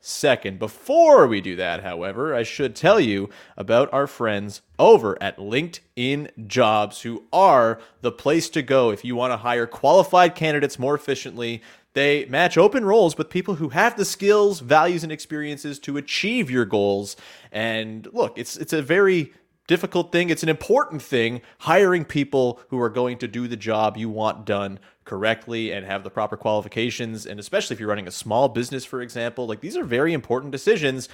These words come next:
LinkedIn Jobs helps you quickly hire and attract the qualified candidates to your opening jobs with targeting tools that go beyond resume data by using insights from your job post company, uh, and their eight hundred seventy-five million member profiles to put your post in front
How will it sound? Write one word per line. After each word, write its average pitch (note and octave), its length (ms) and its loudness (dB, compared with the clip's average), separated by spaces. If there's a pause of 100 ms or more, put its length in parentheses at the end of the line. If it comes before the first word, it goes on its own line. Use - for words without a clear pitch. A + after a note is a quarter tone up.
(200)
LinkedIn D#3+ 280 -4
Jobs C3 320 4
helps B2 220 -2
you A2 160 -6 (180)
quickly A#2+ 400 -6
hire C3+ 460 0 (220)
and G#2+ 120 -8
attract A#2 440 -2
the - 60 -14
qualified B2+ 640 -4
candidates A2+ 400 -6
to - 100 -12
your G#2+ 120 -4
opening G#2 320 -6
jobs G2 320 -4
with - 120 -20
targeting A2+ 460 -6
tools D#3 260 0
that C3 80 0
go C3+ 140 2
beyond D#3 360 2
resume D#3 340 4
data C3 300 2
by A#2 120 -2
using A2+ 260 -8
insights D3 440 -2
from C3+ 120 -8
your G2+ 80 -6
job A2 320 0
post A2+ 340 -6
company, A2+ 480 -6 (400)
uh, G#2+ 380 2
and D#3 320 4 (100)
their A#2+ 240 -2
eight D3+ 160 0
hundred E3 240 -2
seventy-five C3+ 520 0
million D3+ 420 -4
member F#3 400 0
profiles A2 640 2
to A#2 100 -8
put - 240 -6
your D3 100 -4
post C3+ 400 -2
in A2+ 80 -12
front C3+ 360 -6